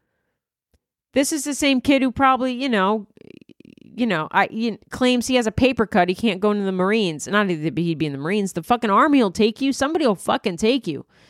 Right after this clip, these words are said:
If you care about the Am-, American patriots, go join the fucking army, you dork.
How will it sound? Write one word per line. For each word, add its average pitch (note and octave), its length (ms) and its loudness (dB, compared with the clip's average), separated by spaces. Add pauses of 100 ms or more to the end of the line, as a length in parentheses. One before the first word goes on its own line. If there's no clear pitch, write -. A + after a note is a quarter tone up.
(220)
If A#3 100 2
you C4+ 100 4
care E4 280 2
about B3 260 2
the G#3 80 2
Am-, F#3 300 -4
American G#3+ 520 4
patriots, E3 720 -2 (240)
go C#4+ 200 4
join C#4 260 2
the A3+ 100 2
fucking C4 380 0
army, A3+ 400 0
you D3 180 -6 (320)
dork. G3 500 -2